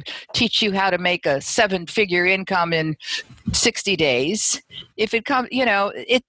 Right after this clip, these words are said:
th-, those are all fallacies. Those are all cult type things. And it's just not where I come from. I'm not looking for fame. Uh, fortune, yes, because I like money. I wanna buy real estate.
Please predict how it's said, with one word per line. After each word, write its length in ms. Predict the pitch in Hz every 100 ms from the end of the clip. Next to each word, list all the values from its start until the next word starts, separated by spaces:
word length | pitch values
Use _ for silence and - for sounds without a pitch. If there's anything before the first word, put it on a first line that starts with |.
| -
th-, 160 | 254 247
those 220 | 262 262
are 140 | 254
all 100 | 233
fallacies. 680 | 208 202 180 180 - 180 170
Those 240 | 175 160
are 160 | 180 165
all 140 | 156
cult 420 | 151 - 147 - 151 - - - -
type 280 | 165 123
things. 500 | - 165 131 170 - -
And 460 | 190 175 170 170 160 - - -
it's 240 | 220 - -
just 380 | 226 - - _ -
not 300 | 214 220 220
where 240 | 202 202 185
I 100 | 185
come 260 | - 233
from. 320 | 214 160 - - 165 - _ 339 -
I'm 160 | 185 233
not 200 | 262 -
looking 280 | 226 233
for 160 | 208 196
fame. 600 | - 185 165 160 214 220 _ - - -
Uh, 600 | 175 170 160 151 151 165 208
fortune, 460 | 196 202 - 254
yes, 360 | 202 139 185 -
because 400 | 185 - 175 175
I 80 | 170
like 260 | 165 170
money. 240 | 180 175 175
I 40 |
wanna 200 | 170 175
buy 120 | 175
real 240 | 170 156 151
estate. 400 | - 151 170